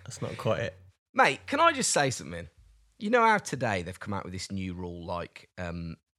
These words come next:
Speaker 2: oh, rule, you know, you can go in other people's back gardens or you can hang out with your mates or whatever, but only up to six people, but unless it's, um, two family households, then you can. Ma-,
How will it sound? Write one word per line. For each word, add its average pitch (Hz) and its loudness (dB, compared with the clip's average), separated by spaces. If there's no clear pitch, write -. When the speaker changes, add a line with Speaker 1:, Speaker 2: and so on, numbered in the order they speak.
Speaker 2:
oh, 95 -4
rule, 110 -4
you 113 -8
know, 95 -6
you 98 -10
can - -18
go 143 -10
in 131 -8
other 127 -12
people's 120 -10
back - -4
gardens 98 -6
or 131 -10
you 104 -14
can 123 -14
hang 120 -8
out 110 -12
with 101 -18
your 104 -8
mates 95 -10
or 95 -10
whatever, 87 -14
but 90 -14
only 113 -10
up - -16
to 104 -10
six - -6
people, 90 -8
but 90 -10
unless 101 -6
it's, - -8
um, 92 -8
two 101 -4
family 90 2
households, 87 -4
then 95 -10
you 87 -12
can. 90 -12
Ma-, 190 0